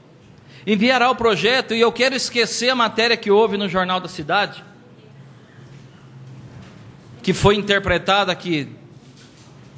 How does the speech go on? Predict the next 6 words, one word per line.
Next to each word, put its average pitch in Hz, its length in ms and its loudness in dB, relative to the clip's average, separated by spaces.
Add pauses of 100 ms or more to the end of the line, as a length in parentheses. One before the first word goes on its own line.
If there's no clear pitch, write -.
(300)
devo, 185 360 2
não 175 120 -2
nego, 165 380 -2
pago 160 380 0
quando 156 320 -4
puder, 151 580 -4